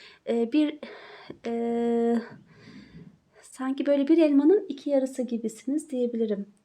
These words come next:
Şimdi burada, e, başka şöyle olabilir. Bu kişi sanki, e, çok iş odaklı sevgili izleyicilerim. O kadar ki yani sadece,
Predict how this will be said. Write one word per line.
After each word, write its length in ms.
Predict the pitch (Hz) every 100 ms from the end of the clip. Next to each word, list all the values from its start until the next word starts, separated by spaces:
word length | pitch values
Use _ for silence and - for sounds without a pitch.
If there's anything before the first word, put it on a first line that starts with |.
| _ _ _ _ _ _ _ _
Şimdi 440 | - - 427 339 302
burada, 480 | 339 330 269 233 233 - _ - -
e, 60 | 247 247 240 247 240 233 233
başka 540 | 277 285 - 277 277 - - - - - - _ _
şöyle 460 | - - 311 320
olabilir. 540 | 277 240 226 220 226 - - - 294
Bu 100 | 339
kişi 340 | - - 330
sanki, 680 | 320 311 311 302 311 302 - 262
e, 480 | 262 262 254 247 240 _ -
çok 320 | 415 - 320
iş 140 | -
odaklı 480 | 240 226 220 214 220
sevgili 520 | - 247 240 233 214
izleyicilerim. 540 | 208 196 190 202 220 -
O 140 | 294
kadar 360 | 349 349 339 311
ki 120 | 277
yani 460 | 262 254 262 330 - - - - _ _ _ -
sadece, 520 | - 330 370 339 330